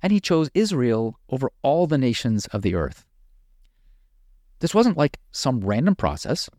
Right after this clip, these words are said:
and it wasn't like, well, who is the most righteous or the most handsome? We're not told any of that.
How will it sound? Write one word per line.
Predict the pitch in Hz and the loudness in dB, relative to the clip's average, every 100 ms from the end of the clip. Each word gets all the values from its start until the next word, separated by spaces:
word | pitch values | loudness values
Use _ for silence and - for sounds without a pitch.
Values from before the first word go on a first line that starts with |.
| _ _ | _ _
and | - 98 | -10 -4
it | |
wasn't | 123 143 - | 0 0 0
like, | 123 110 - | -2 -2 -4
well, | 90 85 | -4 -2
who | 123 139 | -2 0
is | - 117 107 | 0 -4 -2
the | 104 101 101 95 - | -4 -2 -2 -4 -6
most | 90 78 - | -8 -4 -2
righteous | 185 - 175 - - | 0 0 -4 -6 -12
or | 87 78 | -12 -12
the | 151 | -12
most | 143 - | -12 -8
handsome? | 165 185 170 160 - _ _ _ _ | -6 -2 -2 -4 -8 _ _ _ _
We're | - | -2
not | 262 - | -2 0
told | 269 | 0
any | 285 226 | 2 0
of | 117 | -2
that. | - | -4